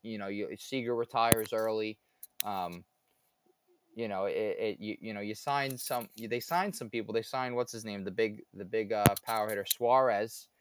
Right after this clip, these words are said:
He's an all or nothing hitter from the, uh,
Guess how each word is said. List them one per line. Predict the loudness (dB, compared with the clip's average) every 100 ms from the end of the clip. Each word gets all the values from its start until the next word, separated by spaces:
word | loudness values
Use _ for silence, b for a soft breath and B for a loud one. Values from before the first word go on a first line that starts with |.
| _ _
He's | -8
an | -4
all | 0 0
or | 2
nothing | -2 -2 -6
hitter | -2 2 0 -2 _ _ _
from | 0 0 0
the, | -2 0
uh, | 0 0